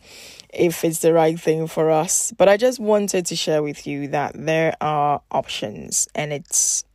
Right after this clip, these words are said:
never the end, like some of the comments that I read earlier on. And so, um, go out there and explore and relax. A new friend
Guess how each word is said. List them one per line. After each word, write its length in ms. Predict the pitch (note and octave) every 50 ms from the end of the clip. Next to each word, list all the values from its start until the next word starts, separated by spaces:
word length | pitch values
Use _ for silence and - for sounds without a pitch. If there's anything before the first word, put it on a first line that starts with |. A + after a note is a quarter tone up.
| -
never 400 | - D#3+ D#3+ D#3+ D#3 D3 D3 D3
the 220 | C#3+ D3 C#3+ D3 D3
end, 420 | C#3 C#3 C#3 C3+ C#3 C#3 - - -
like 280 | C#3+ D3 B2+ C#3 - -
some 360 | - - - D3 C#3+ C3 - -
of 380 | B2+ C#3 B2+ C3 C3+ - - - - - - - - - -
the 100 | - E3+
comments 440 | - - G3 D3 C3+ C#3+ C#3+ C#3+ C3
that 140 | - C3+ C#3
I 100 | D3 C#3
read 300 | C3+ C#3+ D3 D3 C#3+ - -
earlier 380 | - C#3+ C#3+ C#3+ C#3 C#3+ C#3+ - -
on. 400 | - E3 D#3+ D#3 C#3 C3+ D3 - - _ _ _ _ _ _ _ _ _ _ _ _ _ _ _ - - - - - - - - G#3+ - - -
And 180 | F3 F3+ F3
so, 520 | - - - F3+ F3+ F3+ F3+ F3 - - _ _ _ -
um, 460 | E3 F3 F3+ F3+ F3+ F3+ F#3 F3+ G3+ - - - _ _ _ _ _ _ -
go 200 | F3 G#3 G#3 G#3
out 200 | G3+ F#3+ F#3 G#3
there 240 | G3+ F3 F3 F3 F3
and 100 | F3 E3+
explore 800 | E3+ E3+ - - - - - F#3+ A#3 A#3 G#3 F#3 - - - - _ _ _ _ _ _ _ - -
and 760 | E3 F3 F3+ F3+ F3+ F3+ F3+ F3+ F3 - - - - - - -
relax. 720 | F#3+ F#3 G3+ A3+ B3 - _ - - - - - - - _ _ _ _ _ _ _ _ - - - - - - _ _ _ _ _ _ _ _ _ _ _ _ _ _ _ _ _ _ _ _ -
A 80 | F3+ G3
new 260 | G3 G#3+ A3+ A#3 A3+
friend 760 | - - - F#3 F3+ F3 E3+ E3+ E3+ E3 E3 E3 - - -